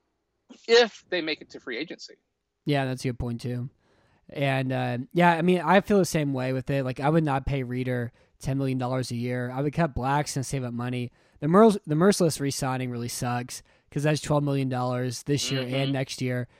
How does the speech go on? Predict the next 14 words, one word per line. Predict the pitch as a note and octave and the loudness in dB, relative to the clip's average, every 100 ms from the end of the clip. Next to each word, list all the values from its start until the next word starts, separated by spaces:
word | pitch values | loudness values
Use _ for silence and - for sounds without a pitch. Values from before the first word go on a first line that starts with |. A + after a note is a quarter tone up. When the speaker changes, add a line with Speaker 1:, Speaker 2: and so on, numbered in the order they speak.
| _ | _
Speaker 2:
for | - C#3+ | -6 -4
a | C3 | -2
guy | C3 C3 | 0 -2
that | B2+ B2 | -2 -6
can't | - C#3+ B2+ | -4 -4 -2
create | C3+ C3 | -4 -2
pass | B2+ A#2+ | -4 -4
rush | C3 - | -6 -6
on | A#2+ | -6
his | A#2+ A#2 | -6 -6
own | B2 | -6
at | A#2+ | -6
all | A2+ | -6
whatsoever. | A#2+ - A#2+ A#2+ A#2+ A#2 | -8 -8 -6 -6 -6 -8